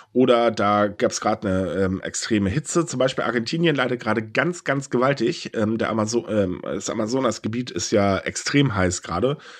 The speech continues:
Und der trocknet auch fröhlich aus. Das ist gar keine gute Sache. Und es ist halt so, viele machen sich halt wirklich Sorgen. Und, ähm,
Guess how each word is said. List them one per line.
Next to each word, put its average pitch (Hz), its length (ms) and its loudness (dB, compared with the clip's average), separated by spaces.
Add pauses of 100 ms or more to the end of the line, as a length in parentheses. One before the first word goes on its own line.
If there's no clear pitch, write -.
(160)
Und - 80 -6
der 104 80 0
trocknet 143 280 -4
auch 110 120 -4
fröhlich 110 340 2
aus. 202 220 2
Das - 180 -4
ist - 100 -4
gar 127 140 2
keine 165 220 0
gute 175 180 -8
Sache. 226 320 -2 (1040)
Und 170 120 4
es 185 100 2
ist 202 140 -2
halt 196 200 2
so, 180 440 2 (100)
viele 190 300 -2
machen 151 260 2
sich 147 220 -4
halt 147 160 0
wirklich 135 280 2
Sorgen. 113 560 2
Und, 113 400 -4
ähm, 139 540 2